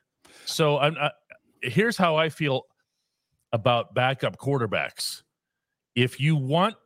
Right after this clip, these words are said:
them to be of high quality, high enough quality,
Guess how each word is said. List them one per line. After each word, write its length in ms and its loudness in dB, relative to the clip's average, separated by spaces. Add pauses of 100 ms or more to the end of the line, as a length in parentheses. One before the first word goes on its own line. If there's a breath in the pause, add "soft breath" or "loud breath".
(180)
them 340 0 (480)
to 180 0
be 260 2
of 160 0
high 300 0
quality, 680 -2
high 320 0
enough 340 0
quality, 640 -2